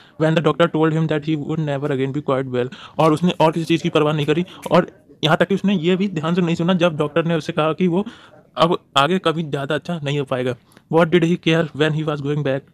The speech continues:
to the little island he loved so well and the girl who was waiting for him?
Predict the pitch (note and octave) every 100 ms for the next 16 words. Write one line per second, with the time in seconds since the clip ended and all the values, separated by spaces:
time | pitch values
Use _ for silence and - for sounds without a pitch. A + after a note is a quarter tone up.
0 | _ D3 D3 C#3+ D3 C#3 C#3 C#3+ - -
1 | - D3+ D#3 - D3+ D#3 D3+ D3 D3 D#3
2 | D3 D3+ D3 D3 D#3+ E3 - _ - -
3 | C#3 A#2+ - C3